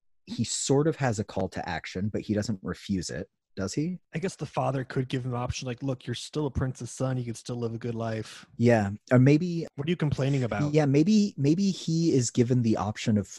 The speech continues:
Speaker 1: of the crowning ceremony first, and it goes off without a hitch, and that's, and then he's like, "This isn't the real thing," and he confronts the father, and the father's like, "Fine, if you don't want it, then it'll go to your brother." Then, then that's the,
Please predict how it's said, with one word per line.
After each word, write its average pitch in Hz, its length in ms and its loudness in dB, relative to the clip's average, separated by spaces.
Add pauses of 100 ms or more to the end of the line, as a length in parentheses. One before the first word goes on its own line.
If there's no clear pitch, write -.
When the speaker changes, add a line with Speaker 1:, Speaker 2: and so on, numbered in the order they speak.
(120)
Speaker 1:
of 95 180 -2 (260)
the 107 100 0
crowning 101 340 0
ceremony 92 520 2
first, - 580 -6 (100)
and 95 140 2
it 82 120 -2
goes 92 280 0
off 92 220 -2
without 90 260 -4
a 82 40 -6
hitch, - 400 -6
and 87 140 -4
that's, 87 320 -4
and 92 160 -2
then 92 80 -2
he's 90 240 -6
like, 85 220 -6
"This - 180 -2
isn't 90 220 -4
the 87 80 -2
real 82 180 -2
thing," 87 500 2 (680)
and 92 200 0
he 87 280 -2
confronts 98 400 0
the 85 100 -6
father, 95 380 0
and 87 100 -2
the 85 60 -4
father's 87 420 -4
like, 87 140 -6
"Fine, 110 200 2
if 85 140 -4
you 95 60 0
don't 95 180 0
want 120 200 4
it, 101 140 0
then 92 540 -2 (320)
it'll 107 160 0
go 110 100 4
to 110 80 4
your 117 80 2
brother." 160 320 -4 (220)
Then, 98 260 6
then 104 320 4
that's 95 320 -2
the, 87 420 -4